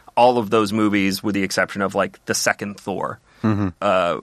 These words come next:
Speaker 1: and the second Iron Man, kind of exist within a spectrum of quality that's, like, three to four stars.
Speaker 2: Mm-hmm.
Speaker 1: Granted.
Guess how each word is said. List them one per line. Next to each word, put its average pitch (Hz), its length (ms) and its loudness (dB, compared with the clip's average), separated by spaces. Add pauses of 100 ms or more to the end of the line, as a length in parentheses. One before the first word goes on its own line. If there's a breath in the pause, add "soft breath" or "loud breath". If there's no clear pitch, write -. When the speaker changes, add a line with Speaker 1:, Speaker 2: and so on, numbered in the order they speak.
Speaker 1:
and 104 140 -2
the 92 60 -4
second 95 320 -10
Iron 92 280 -2
Man, 87 240 -6
kind 117 280 -2
of 98 220 -4
exist 123 440 -2
within 113 260 0
a 98 60 0
spectrum - 420 -2
of 95 100 -4
quality 101 380 0
that's, 95 200 -4
like, 98 180 -2
three 107 360 -2
to 101 60 -2
four 101 240 -2
stars. - 460 -6 (160)
Speaker 2:
Mm-hmm. 98 240 0 (320)
Speaker 1:
Granted. 110 560 -2